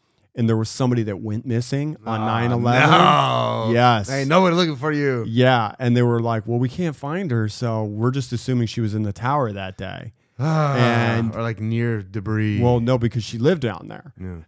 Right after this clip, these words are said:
Speaker 1: And then, uh, they were like, "Oh, the boyfriend might have done it because they got in a fight the night before, and she would never disappear. She'd always check in with me." So the boyfriend was a suspect for a while.
Speaker 2: Wow.
Speaker 1: And this went on for years.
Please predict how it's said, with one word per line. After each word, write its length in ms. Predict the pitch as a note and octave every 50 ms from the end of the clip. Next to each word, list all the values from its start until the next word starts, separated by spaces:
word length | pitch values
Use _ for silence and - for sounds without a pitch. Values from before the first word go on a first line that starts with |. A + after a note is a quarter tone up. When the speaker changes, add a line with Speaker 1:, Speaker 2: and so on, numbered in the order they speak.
| _ _
Speaker 1:
And 240 | - A#2 A#2 A2+ A#2
then, 440 | A#2+ A#2 A#2 A#2 A2+ A2+ A#2 A2+ - -
uh, 340 | C3 B2 A2+ A2 G#2+ G#2 - _ - C#3 C3 A#2 A#2+ A#2
they 140 | B2+ A#2+
were 120 | A2+ A2 A#2
like, 240 | A2+ G#2+ G#2 G2+ -
"Oh, 200 | B2+ A#2+ A#2 G#2
the 80 | A2
boyfriend 600 | F#2+ - - A#2+ A#2+ B2+ C3+ - - C3+ B2+ B2+
might 200 | B2+ B2 A#2+ A#2+
have 100 | A#2+ A2
done 240 | A#2 B2 A#2 A#2 A#2
it 100 | A#2+ A2+
because 220 | A2+ A#2 - A2+
they 80 | G2+ A#2
got 160 | G#2+ A#2 G2+
in 80 | G2+ G#2+
a 40 | F#2+
fight 340 | - - B2+ A#2+ B2 B2
the 100 | B2 C3
night 220 | B2 B2 A#2+ B2 A#2+
before, 640 | B2 B2 - - B2+ B2 A#2+ A#2+ A#2+ A#2+ A#2+ A#2 A#2 - - _ - - -
and 100 | A#2+ A2+
she 160 | - - B2+
would 140 | A#2+ B2 A#2
never 360 | G#2+ A2 A2+ A2+ A#2+ B2 C3
disappear. 560 | B2 C3 C#3 B2+ - C3 A#2 - B2 B2 B2
She'd 200 | A#2+ - A#2 G#2+
always 240 | G#2+ G#2+ A2 B2+ A#2+
check 320 | - - C#3 C3 B2 B2 B2+
in 200 | B2 A#2+ B2 B2+
with 220 | B2+ A#2+ B2 -
me." 320 | A#2+ A#2+ A#2 A#2+ A#2+ A#2+ B2 - _ _ _ _ _ _
So 220 | - - C#3 B2+
the 200 | B2 C3 B2 A#2+
boyfriend 480 | - - - A2+ A2+ A#2+ B2 - C3 B2+
was 140 | C3 B2+ B2
a 80 | B2+
suspect 480 | A#2+ - C#3 B2+ B2+ A#2+ - C3 B2+ B2
for 120 | - C3+
a 60 | C3 B2
while. 440 | B2 A#2+ A#2+ B2 B2 B2+ C3 C3+ -
Speaker 2:
Wow. 260 | F#2 F#2 F2+ F2+ F2 - _ _ _ _
Speaker 1:
And 140 | A#2 A#2+ D3+
this 140 | E3+ -
went 100 | - C3+
on 100 | B2 A2+ G2+
for 120 | - G#2+
years. 680 | G2 F#2 G2 G#2+ A#2+ A#2+ A2 G2 - F#2 - - - -